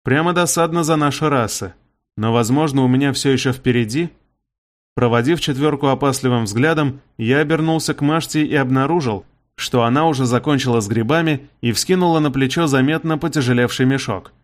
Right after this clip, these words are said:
слишком объемный на вид для такой невысокой фигурки. "Небось, гадаешь, почему тебя не тронули?" —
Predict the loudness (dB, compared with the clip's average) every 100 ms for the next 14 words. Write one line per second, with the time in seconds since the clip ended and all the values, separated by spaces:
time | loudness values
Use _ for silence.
0 | _ _ -2 0 0 0 -2 0 0 2
1 | 2 0 0 -2 -4 -6 -2 0 0 0
2 | -2 0 0 0 0 0 -2 -2 -2 -2
3 | -2 -10 -16 _ _ _ _ _ _ _
4 | _ -4 -2 2 0 2 0 0 0 -2
5 | -4 -4 0 -2 0 0 0 0 -2 -2
6 | -2 -4